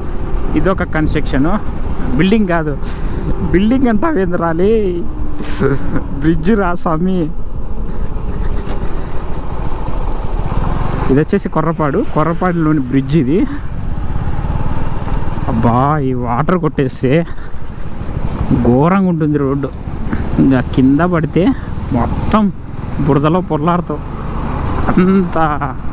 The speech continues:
వర్షం పడిన మాదిరిగా అయిపోతుంది రోడ్డు, అంత బురద బురద. అప్పుడు చూడాలన్న బండి పరిస్థితి ఘోరంగా చిట్లిపోతుంది. ఇది గ్యాస్ రోడ్డు పరిస్థితి. ఏదైనా వెహికల్ వచ్చిందనుకో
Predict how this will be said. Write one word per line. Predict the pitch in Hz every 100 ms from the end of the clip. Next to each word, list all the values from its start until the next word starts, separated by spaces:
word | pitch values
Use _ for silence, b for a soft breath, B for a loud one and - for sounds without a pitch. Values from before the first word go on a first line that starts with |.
| - - - - - - 139
వర్షం | 147 190 180
పడిన | 175 175 165 160 156 147
మాదిరిగా | 151 160 185 165
అయిపోతుంది | 151 143 135 135
రోడ్డు, | 135 139 139 - - -
అంత | 147 185 180 170 - 135 117 - - - 143
బురద | 151 170 170
బురద. | 175 139 - - - - - - - - - - - - - 131
అప్పుడు | - - 131
చూడాలన్న | 139 170 175 165 156 147
బండి | 135 135
పరిస్థితి | 160 156 143 143 185 - - - - - - - -
ఘోరంగా | 135 165 165 151
చిట్లిపోతుంది. | 135 135 135 127 120 120 - 127 127 123 120 131 - - - - - - 131
ఇది | 143 131
గ్యాస్ | 135 139 - 120
రోడ్డు | 135 135 123
పరిస్థితి. | 131 - - 160 156 - - - - - - - -
ఏదైనా | 123 147 143 135
వెహికల్ | 147 165 170
వచ్చిందనుకో | 135 135 135 123